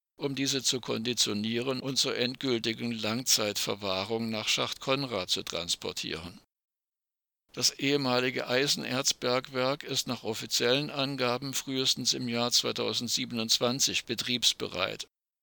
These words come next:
Schacht Konrad steht wegen großer Zweifel an seiner Eignung in heftiger Kritik.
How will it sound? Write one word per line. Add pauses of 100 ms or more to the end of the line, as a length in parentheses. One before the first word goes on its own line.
(460)
Schacht
Konrad
steht
wegen
großer
Zweifel
an
seiner
Eignung
in
heftiger
Kritik.